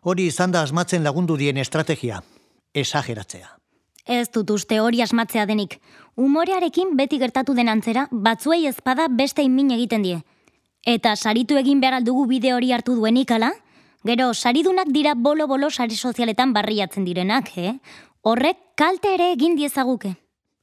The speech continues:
Speaker 1: Ez dakit zertan egin diezagukeen kalte.
Speaker 2: Ba, egoera deserosoak zabaltzen badira, Euspot izango da sortzen diren min guztien errudun eta erantzule. Salaketaren bat ere jar diezagukete.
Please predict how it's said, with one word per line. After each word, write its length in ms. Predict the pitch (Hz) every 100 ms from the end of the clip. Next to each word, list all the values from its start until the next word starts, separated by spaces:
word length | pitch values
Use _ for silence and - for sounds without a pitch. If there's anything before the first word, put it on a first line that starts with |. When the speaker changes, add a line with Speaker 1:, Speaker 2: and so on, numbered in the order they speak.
| _
Speaker 1:
Ez 180 | 226 226
dakit 280 | 247 147 117
zertan 360 | 147 139 135 127
egin 180 | 147
diezagukeen 640 | 143 131 151 147 127 127 104
kalte. 380 | 120 107 92 - _ _ _ -
Speaker 2:
Ba, 360 | 214 220 220 214
egoera 460 | - 269 254 339 403 320
deserosoak 640 | 277 294 370 370 - 330
zabaltzen 400 | - 277 294 294 285
badira, 380 | 262 254 214 226 - - -
Euspot 480 | 277 247 - 392
izango 340 | 370 - 339 320
da 120 | 349
sortzen 460 | 339 294 285 - 269
diren 240 | 226 190
min 180 | 214 294
guztien 380 | 320 294 233 208 -
errudun 460 | 226 233 330 427 453 -
eta 220 | 226 214
erantzule. 460 | 214 220 196 180 156 _ _ _
Salaketaren 720 | - 240 226 247 262 254 240 233
bat 180 | 277 285
ere 200 | 285 330
jar 240 | 269 294
diezagukete. 720 | 269 269 262 240 226 226 320